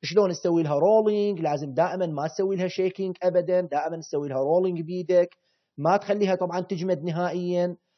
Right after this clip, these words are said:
دائمًا من تريد تخلط الإنسولين تطبوا بالسرنجة بالخابط، هاي السرنجة طببتها بالخابط مبدئيًا تحقن هواء، تحقن هواء مقدار عشرين وحدة، تحقن هواء بداخل الأنبولة مقدار عشرين وحدة،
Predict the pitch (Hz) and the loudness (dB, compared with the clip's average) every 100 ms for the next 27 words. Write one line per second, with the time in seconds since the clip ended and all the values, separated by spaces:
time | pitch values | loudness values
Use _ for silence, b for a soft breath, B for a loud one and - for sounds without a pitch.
0 | _ _ - 190 233 214 190 175 175 185 | _ _ 2 4 4 2 0 0 -2 -2
1 | 175 233 214 208 180 170 180 - 151 143 | -2 -2 -2 -2 -2 -4 -6 -2 -2 -2
2 | 139 156 - _ _ 156 160 196 202 202 | -4 -8 -14 _ _ -4 -2 0 2 2
3 | 165 - 170 202 156 160 165 - _ _ | 0 -2 0 0 0 0 0 -2 _ _
4 | _ 139 202 208 170 151 139 139 165 143 | _ -2 0 2 2 2 0 0 2 0
5 | - 160 156 147 156 180 170 170 156 - | -2 -6 -4 -6 -2 0 0 -4 -4 -2
6 | 151 160 165 190 160 196 226 190 208 - | 0 0 -2 -2 -2 -2 -2 -4 -8 -6
7 | 202 175 180 147 107 _ _ _ _ - | -4 0 2 2 0 _ _ _ _ -4
8 | 226 - 185 165 233 240 220 170 214 196 | -4 -2 -2 4 6 6 4 2 4 4
9 | 185 214 233 185 143 - 113 - _ _ | 0 -2 -2 0 -2 -6 -12 -14 _ _
10 | - 226 - 156 196 156 135 196 160 139 | -6 -6 -4 2 4 6 6 4 4 -4
11 | 139 131 127 110 101 _ _ _ - 151 | -6 -6 -6 -6 -10 _ _ _ -10 -2
12 | 160 202 196 190 220 196 135 95 113 | 6 6 6 0 0 0 0 -4 -10